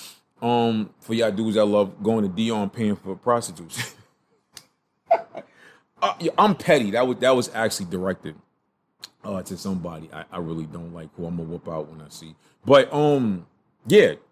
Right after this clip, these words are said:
she was, she was freed after two months and fined fifteen thousand rubles. Now, I don't know if the United States got involved in that. I didn't go that far down the rabbit hole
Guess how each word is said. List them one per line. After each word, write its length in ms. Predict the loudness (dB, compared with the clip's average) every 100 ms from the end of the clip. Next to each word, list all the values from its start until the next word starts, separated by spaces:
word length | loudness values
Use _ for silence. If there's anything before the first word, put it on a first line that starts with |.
| _ _
she 140 | 0
was, 260 | 0 0 -6
she 140 | -6
was 220 | -2 -2
freed 260 | -4 -4 0
after 220 | 0 0
two 160 | -4 -2
months 200 | -2 -4
and 160 | -8
fined 380 | -8 -6 -6 -6 -10
fifteen 380 | -12 -8 -8 -4
thousand 420 | 2 2 4 2
rubles. 300 | 2 0 0
Now, 200 | 0 0
I 60 | 0
don't 160 | 2
know 240 | 4 4 2
if 140 | -2
the 80 | -2
United 260 | -2 -2
States 240 | -2 -4 -4
got 180 | -4 -4
involved 380 | -2 -2 0
in 60 | 0
that. 200 | 0 -2 -8 _ _
I 140 | -4 0
didn't 160 | 2
go 140 | 2 4
that 280 | 4 2
far 220 | 0 2 2
down 420 | 0 0 -2 -2
the 100 | 0
rabbit 280 | 0 0 0
hole 260 | -2 -2